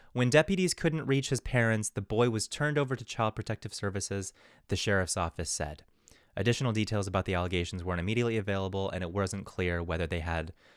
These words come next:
the couple had lawyers. <laughs> Dude, imagine, <laughs> imagine being these fuckfaces' lawyers, dude.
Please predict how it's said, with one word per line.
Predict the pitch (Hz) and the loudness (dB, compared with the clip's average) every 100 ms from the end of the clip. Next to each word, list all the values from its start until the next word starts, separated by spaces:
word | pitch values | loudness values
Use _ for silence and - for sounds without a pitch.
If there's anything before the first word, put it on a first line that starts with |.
| _ | _
the | 107 | -2
couple | 101 101 | -2 0
had | 92 87 | -2 -2
lawyers. | 80 78 73 78 - 190 214 156 - - | -2 -2 -4 -2 0 4 4 2 -6 -20
<laughs> | - - - - - | -14 -12 -12 -16 -8
Dude, | 117 143 127 104 | 4 6 6 4
imagine, | - 143 170 160 165 160 - - 554 - - 190 - 196 | 6 8 8 8 6 10 10 8 2 0 4 4 4 2
<laughs> | - - - - 233 - - - - | 2 -2 -10 -8 -10 -10 -12 -12 0
imagine | 135 165 208 226 180 | 6 8 8 6 4
being | 143 151 151 143 127 | 4 4 4 2 -2
these | - 120 127 | 2 4 4
fuckfaces' | - 131 - 127 117 113 101 | 6 4 6 4 4 2 4
lawyers, | 98 98 87 82 | 4 4 4 0
dude. | 85 78 78 | -2 -2 -4